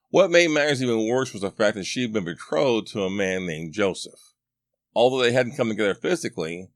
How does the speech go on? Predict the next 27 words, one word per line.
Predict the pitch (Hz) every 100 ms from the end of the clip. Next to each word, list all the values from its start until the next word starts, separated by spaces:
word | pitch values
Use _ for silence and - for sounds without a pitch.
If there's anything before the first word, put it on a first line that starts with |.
| _
she | _ 127
was | 123 110
indeed | 104 123 127 90
promised | 131 131 127 -
to |
him | 95 95
to | 98
be | 78 80
his | 80 80
wife. | 101 - - _ _ _ _ _ _ _ _ _ _
How | - 196
humiliated | 185 165 151 160 156 110 104
would | 98 98 76
Joseph | 85 87 92 80
be? | - 85 65 _ _ _ _ _ _ _ _
Yet | - 202
through | - 196 180
all | 196 214
of | 185
this, | 123 113 117 - 127
knowing | 131 131 123
what | 143
could | 131
happen | 107 120 117 117 113 110 113
and | 90 95 104
would | 160 117
happen | 78 65 71 82 87